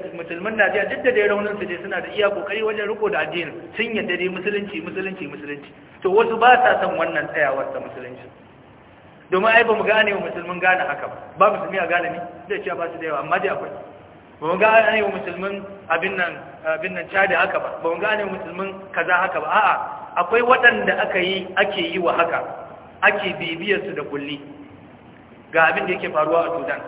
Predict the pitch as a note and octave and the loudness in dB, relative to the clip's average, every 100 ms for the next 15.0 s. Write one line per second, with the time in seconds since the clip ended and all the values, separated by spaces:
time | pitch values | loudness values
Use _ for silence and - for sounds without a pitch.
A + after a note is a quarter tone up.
0 | - - - - F#3 F#3+ G3 F#3+ F3+ D3 | -14 -16 -18 -10 -8 -4 -4 -4 -6 2
1 | E3 F#3+ D#3+ - - - - F3 F#3 G3 | 4 6 6 4 -2 -8 0 0 2 0
2 | G3 G3+ G3 D#3 D#3+ - - F3 F3+ F3 | -2 -2 -2 0 2 0 0 0 0 -4
3 | - D3 E3 - - - - - - - | -8 -2 -2 -2 -6 -12 -16 -20 -20 -20
4 | - - - - D#3+ F#3+ F3+ F3 F#3 F#3+ | -20 -20 -20 -10 -4 -2 -2 0 0 0
5 | F#3 - A3+ A3 G3 F3 - G3 F#3+ E3 | -2 -2 -4 -2 0 0 0 -4 0 2
6 | C#3 - - - E3 E3+ F3 F3 F3+ F3+ | 2 -2 -6 -2 0 0 -2 -4 0 2
7 | D#3+ E3 D#3+ D#3+ D#3+ E3+ D3+ - F#3 F#3+ | 2 -4 -8 -10 -10 -6 -4 0 2 4
8 | F#3+ F#3+ G#3+ G#3+ A#3+ - - - - - | 0 -4 -6 0 0 0 -6 -10 -12 -4
9 | E3+ F#3 F3+ G#3 G#3 G#3 G#3 E3+ F#3 D#3+ | -2 0 0 0 0 0 0 4 2 2
10 | D#3+ - C#3+ - - - - - E3+ F#3 | -2 -4 -6 -8 -16 -18 -20 0 4 6
11 | A3+ C#4+ B3+ B3 B3 A3 G#3+ G#3+ G#3+ G#3 | 6 4 -2 -2 2 4 6 6 6 4
12 | G3+ F#3 F3+ G3+ A#3 G#3 F3 E3+ C#3+ C3 | 2 0 0 2 0 -2 -2 -4 -2 -4
13 | - - - - - - - - - - | -6 -12 -16 -20 -20 -20 -20 -20 -20 -20
14 | - A3+ A#3 A3 G#3+ G#3+ G#3+ A3+ A#3+ | 2 4 4 4 2 2 0 2 4